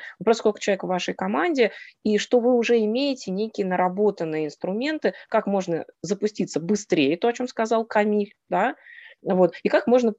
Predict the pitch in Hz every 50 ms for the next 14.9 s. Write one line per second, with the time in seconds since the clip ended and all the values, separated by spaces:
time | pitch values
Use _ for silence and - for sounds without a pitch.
0 | _ _ 170 165 190 226 220 - - 247 262 277 262 226 - - 196 196 - -
1 | 233 - - - - - 214 226 247 240 220 202 - - 175 170 165 160 160 160
2 | 170 165 190 190 202 - 277 339 392 403 - 214 190 185 180 180 202 214 185 160
3 | 147 - - - - - 165 208 240 240 233 202 202 190 - 175 - - 202 190
4 | 170 147 160 165 170 175 180 175 160 156 151 151 - - - 180 - - 269 302
5 | 311 269 202 185 190 190 190 - 175 170 - - _ 180 - - - 202 196 -
6 | 202 185 165 156 - - 175 196 233 277 - - - - - - _ - - 208
7 | 180 - - _ - - _ _ 220 269 302 277 262 233 - - 240 233 220 214
8 | 233 214 - 175 170 165 190 208 190 - - - - 156 156 170 185 185 175 160
9 | 156 147 156 180 175 156 156 170 160 - - 147 - - 160 175 170 151 - -
10 | - 147 143 - 139 - 202 226 240 262 320 370 349 247 175 - - - - 262
11 | 277 - 196 190 208 214 - 196 190 - - 156 139 - - 269 - - 254 240
12 | 240 233 - 214 214 226 226 - 165 156 165 175 175 170 165 156 151 147 147 156
13 | 151 147 147 143 - - - - - _ - 226 269 269 - 220 202 214 226 240
14 | 233 226 214 202 185 185 185 190 208 214 202 185 175 175 196 202 208 202